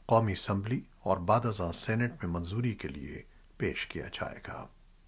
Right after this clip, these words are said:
آئی ایم ایف کی سخت شرائط کی وجہ سے منی بجٹ کو فوری طور پر پارلیمنٹ سے منظور کرایا جائے گا، جس کے بعد بین الاقوامی مالیاتی ادارے سے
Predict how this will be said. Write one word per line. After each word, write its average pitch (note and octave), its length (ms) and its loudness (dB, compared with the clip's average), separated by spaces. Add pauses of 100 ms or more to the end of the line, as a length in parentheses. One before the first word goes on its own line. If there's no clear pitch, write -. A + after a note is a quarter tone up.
(500)
آئی C#3 180 8
ایم E3 140 8
ایف F#3 160 2
کی - 100 -4
سخت - 360 2
شرائط B2 460 4
کی - 120 -6
وجہ F#2 220 2
سے - 180 -2
منی F2 200 -2
بجٹ F2+ 360 -2
کو A#2 240 -2 (400)
فوری C#3+ 280 4
طور G2 240 2
پر D#2 220 -4 (140)
پارلیمنٹ G#2 500 2
سے D2 360 -2
منظور F#2 440 -2
کرایا D2+ 340 -4
جائے G#2+ 360 4
گا، A2 80 2 (540)
جس B2+ 180 2
کے C#3+ 100 2
بعد B2+ 180 4
بین G#2+ 220 0
الاقوامی B2 480 2
مالیاتی G2 560 0
ادارے F#2+ 280 2
سے C#2 340 -4